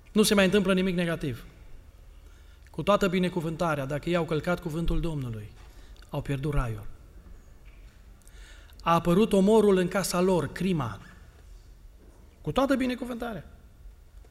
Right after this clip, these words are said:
pentru că au neglijat porunca Domnului. S-a vorbit aici, printre alte lucruri, frumos și s-a atins punctul fericirii.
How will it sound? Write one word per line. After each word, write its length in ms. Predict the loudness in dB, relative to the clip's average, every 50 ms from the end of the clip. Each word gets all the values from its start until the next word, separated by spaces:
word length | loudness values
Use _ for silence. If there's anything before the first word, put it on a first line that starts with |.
| -20 -20 -20 -20 -20 -8
pentru 240 | -2 0 2 2 2
că 80 | 2 2
au 60 | 0
neglijat 760 | 0 0 -2 -2 -2 -2 0 0 0 0 -2 -4 -6 -18 -20 -20 -20 -20 -20 -20 -20 -18 -10
porunca 400 | -6 -6 -4 -4 -4 -4 -4 -4
Domnului. 420 | -4 -6 -6 -8 -8 -10 -10 -10 -12 -14 -18 -20 -20 -20 -20 -20 -20 -20 -20 -20 -20 -20 -20 -20 -18 -6
S-a 160 | 0 2 4
vorbit 300 | 4 4 2 2 2 4
aici, 220 | 4 4 4 4
printre 260 | 2 -2 -2 2 2 2
alte 200 | 2 2 2 0
lucruri, 440 | 0 0 -2 -2 -4 -4 -2 -4 -6 -6 -8 -16 -20 -20 -20 -20 -20 -20 -20
frumos 600 | -4 8 12 12 12 12 12 8 2 0 -2 -2 -6 -10 -18 -20 -20 -20 -20 -20 -20 -20 -20 -20 -20 -20 -20 -20 -20 -20 _ -20 -20 -10
și 140 | -4 -2 0
s-a 160 | 4 4 4
atins 280 | 4 4 2 2 2
punctul 300 | 0 0 -2 0 0 -2
fericirii. 640 | -2 -2 -4 -4 -4 -4 -4 -6 -6 -8 -8 -10 -12